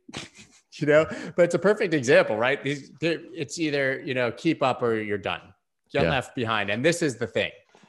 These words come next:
Speaker 2: And, and documenting Bitcoin, the Twitter account, like, I love when they post the articles and the headlines from just March and
Speaker 1: Yeah.
Speaker 2: a couple months after to now.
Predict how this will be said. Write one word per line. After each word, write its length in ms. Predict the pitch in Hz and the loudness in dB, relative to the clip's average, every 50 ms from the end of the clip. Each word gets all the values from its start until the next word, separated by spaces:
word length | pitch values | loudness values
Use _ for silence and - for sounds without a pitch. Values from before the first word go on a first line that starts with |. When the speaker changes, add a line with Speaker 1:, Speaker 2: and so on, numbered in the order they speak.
| _ _ _ _ _ - | _ _ _ _ _ -2
Speaker 2:
And, 160 | - 101 98 | 0 2 2
and 320 | 92 - 92 92 87 85 | 2 2 2 2 2 0
documenting 500 | 85 90 95 95 - 92 87 85 85 80 | 0 -2 -2 0 2 2 2 2 2 2
Bitcoin, 540 | 78 85 82 - - 85 78 76 73 71 - - | 2 0 0 0 0 0 0 0 -2 -4 -6 -8
the 80 | - | -8
Twitter 260 | 78 - - 82 80 | -8 -6 -4 -2 -2
account, 420 | 78 - - - 71 71 - - - | -2 -4 -6 -6 -6 -6 -6 -8 -8
like, 100 | 78 73 | -6 -4
I 60 | 78 | -4
love 320 | 80 80 80 80 78 71 | -2 0 0 0 0 0
when 80 | 80 78 | -2 -2
they 100 | 76 73 | -2 -2
post 400 | - - - 78 76 - - - | -4 -2 -2 -2 -4 -4 -6 -6
the 80 | 76 - | -6 -4
articles 600 | - 73 73 73 73 - 73 71 69 - - - - | -2 -2 -4 -4 -4 -6 -8 -8 -10 -12 -14 -12 -8
and 140 | 82 78 73 | -6 -6 -6
the 60 | - | -4
headlines 500 | - 76 - 73 73 73 73 73 - - - _ _ _ _ - | -4 -6 -4 -4 -4 -4 -6 -6 -10 -16 -20 _ _ _ _ -4
from 240 | 90 80 76 76 73 | -2 -2 -2 -2 -2
just 260 | 78 76 - - - | -2 -4 -4 -6 -8
March 480 | 101 80 73 71 76 73 - - - - _ _ - | -4 -4 -2 -2 -4 -6 -8 -14 -18 -18 _ _ -6
and 100 | 113 120 | -4 -2
Speaker 1:
Yeah. 280 | 123 120 107 101 - 262 285 - - - | 0 0 -2 -2 -6 -10 -14 -16 -16 -18
Speaker 2:
a 40 | - | -12
couple 200 | - - 85 82 | -6 -4 -2 -2
months 160 | 80 82 78 | 0 0 -2
after 260 | 80 78 78 - - 82 | -2 -4 -4 -4 -6 -4
to 120 | - - | -2 -2
now. 380 | 85 78 76 76 73 78 90 - | -2 0 0 0 -2 -2 -4 -6